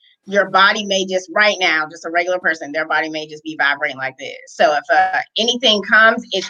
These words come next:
easy to, uh, attach to it 'cause the body is just going like this. But if I'm magnetized and my frequency is higher, it's gonna go like this really fast. So it's harder for something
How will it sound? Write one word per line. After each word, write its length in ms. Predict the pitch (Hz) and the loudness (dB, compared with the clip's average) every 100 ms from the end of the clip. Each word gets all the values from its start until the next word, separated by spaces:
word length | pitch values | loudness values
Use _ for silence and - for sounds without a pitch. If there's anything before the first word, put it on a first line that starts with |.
| 220 | -8
easy 220 | 220 196 190 | -6 -6 -4
to, 100 | 175 | 0
uh, 120 | 143 - 147 | 0 -2 -6
attach 380 | - 196 220 - | -2 0 -2 -6
to 80 | |
it 160 | 160 135 | -10 -10
'cause 100 | 175 | -10
the 80 | 151 | -6
body 300 | 147 196 175 | -2 0 -2
is 80 | 160 | -6
just 180 | 156 | -6
going 160 | 160 160 | -4 -4
like 200 | 147 147 | -4 -6
this. 400 | 185 175 - - _ - _ | -2 -2 -4 -12 _ -20 _
But 120 | 180 165 | 0 0
if 200 | 160 170 180 | -2 0 2
I'm 280 | 196 185 165 | 4 2 2
magnetized 840 | 175 214 214 214 220 220 220 214 | 2 0 -4 0 2 4 2 0
and 320 | 165 160 151 | -4 -4 -2
my 320 | 147 143 147 139 - | 0 0 0 -4 -8
frequency 540 | 226 226 208 226 202 | -6 -6 -6 -6 -6
is 100 | 180 | -4
higher, 380 | 180 202 214 220 - | 0 0 2 2 2
it's 140 | 190 | -2
gonna 180 | 190 170 | -2 -2
go 120 | 170 156 | -2 -2
like 140 | 143 - 190 | -6 -8 -4
this 260 | 190 - - - 185 | -4 -4 -12 -12 -8
really 260 | 180 160 | -8 -2
fast. 580 | 175 202 147 104 - _ _ | 0 2 0 -4 -10 _ _
So 200 | - 196 | 0 2
it's 120 | 156 - | 0 -2
harder 400 | 214 233 226 190 | 2 4 2 -2
for 140 | 175 | -6
something 420 | 190 180 185 165 | -6 -6 -4 -8